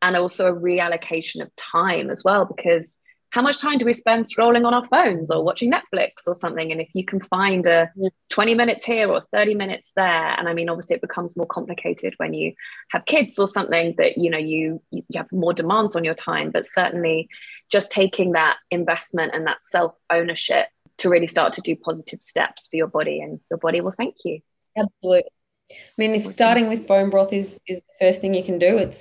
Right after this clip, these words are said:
Speaker 2: costs next to nothing to make it. Same with sauerkraut. So there's a couple
Speaker 1: Mm.
Speaker 2: of things you can do for almost free.
Speaker 1: Yeah, awesome. All right, my love. Well, thank you so much for sharing your magic with us. You are an absolute witch when it comes to gut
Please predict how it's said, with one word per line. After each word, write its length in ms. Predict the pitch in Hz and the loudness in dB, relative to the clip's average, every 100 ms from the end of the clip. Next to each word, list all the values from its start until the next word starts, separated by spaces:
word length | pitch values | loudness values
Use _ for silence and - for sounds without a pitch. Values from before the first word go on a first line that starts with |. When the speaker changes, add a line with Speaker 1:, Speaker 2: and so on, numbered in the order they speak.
| - - | -14 -4
Speaker 2:
costs 400 | 185 185 - - | -2 -2 -10 -6
next 380 | 165 170 - - | -6 -6 -10 -8
to 80 | |
nothing 360 | 160 - 156 156 | -8 -8 -8 -8
to 100 | - | -8
make 220 | 147 156 - | -8 -6 -6
it. 200 | - - | -8 0
Same 200 | 240 220 | 2 2
with 160 | 208 | 0
sauerkraut. 720 | 170 147 151 - 143 143 - - | -2 -2 -4 -6 -6 -8 -12 -8
So 320 | 156 151 147 147 _ - _ - | -4 -4 -6 -12 _ -20 _ -12
there's 140 | 175 | -10
a 60 | 165 | -8
couple 240 | 190 185 | -6 -4
Speaker 1:
Mm. 40 | 165 | -4
Speaker 2:
of 100 | 170 | -6
things 260 | - 151 | -10 -10
you 80 | - | -10
can 140 | - 151 | -12 -8
do 180 | 151 | -8
for 120 | 147 - | -6 -6
almost 480 | 156 156 151 151 - | -4 -4 -8 -12 -20
free. 140 | _ _ _ _ _ _ - 190 | _ _ _ _ _ _ -2 2
Speaker 1:
Yeah, 160 | 185 - _ _ | 2 -2 _ _
awesome. 640 | 208 190 - 185 175 175 - - - - - - - | -4 -2 -2 -4 -4 -12 -16 -12 -10 -10 -12 -6 2
All 140 | 349 | 4
right, 240 | 359 285 | 6 4
my 140 | 240 233 | 4 4
love. 260 | 220 226 247 | 6 4 2
Well, 100 | 262 | 0
thank 220 | 285 285 311 | 0 -4 -6
you 80 | |
so 180 | 285 262 | -2 0
much 220 | 254 214 - | 2 0 -4
for 80 | 214 | -6
sharing 440 | - 220 226 208 | 0 2 2 2
your 120 | 202 | 0
magic 500 | 190 190 196 170 - | 0 0 0 -2 -2
with 160 | 175 160 | -2 0
us. 300 | 160 196 - | 2 0 -2
You 180 | - 190 | 0 2
are 220 | 185 180 - | 4 4 2
an 100 | 185 | 0
absolute 640 | 190 - - 196 175 170 160 - 180 | -2 -2 -6 0 2 2 0 -6 -8
witch 460 | 175 175 - - | 2 2 0 -8
when 120 | 175 160 | -8 -8
it 80 | - | -10
comes 260 | 180 165 - | -10 -10 -14
to 80 | - | -4
gut 180 | 165 | -4